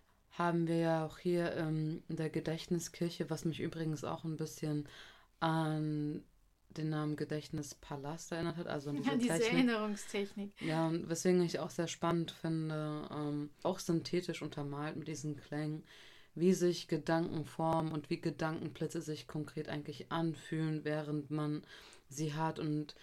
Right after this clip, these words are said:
Speaker 1: wie es ist, von einem Raum in den anderen zu treten, gedanklich, und wie es ist, durch Erinnerungen, ähm, zu sch-, zu wirklich zu reisen auch.
Speaker 2: Mhm.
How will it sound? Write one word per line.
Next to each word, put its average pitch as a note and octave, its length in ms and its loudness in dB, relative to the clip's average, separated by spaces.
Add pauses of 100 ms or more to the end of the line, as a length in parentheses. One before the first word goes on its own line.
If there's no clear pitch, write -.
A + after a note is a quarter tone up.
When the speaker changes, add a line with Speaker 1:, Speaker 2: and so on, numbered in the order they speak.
(300)
Speaker 1:
wie F3 120 6
es F3+ 160 4
ist, - 260 -2
von D#3 300 0
einem F3+ 480 6
Raum E3 400 2
in E3 160 2
den D#3 140 0
anderen D#3+ 500 2
zu D#3 120 -8
treten, D3+ 440 -4
gedanklich, D3 680 -2
und D3 300 -2
wie D#3 80 -2
es C#3+ 120 -6
ist, - 200 -8
durch E3 140 -4
Erinnerungen, D3 720 -2 (680)
ähm, C#3+ 580 -2 (480)
zu - 140 -6
sch-, - 220 -8 (140)
zu - 300 -8
wirklich D#3 320 -6
zu D#3 120 -4
reisen D3 560 0
auch. D3+ 400 -6 (640)
Speaker 2:
Mhm. A3+ 500 2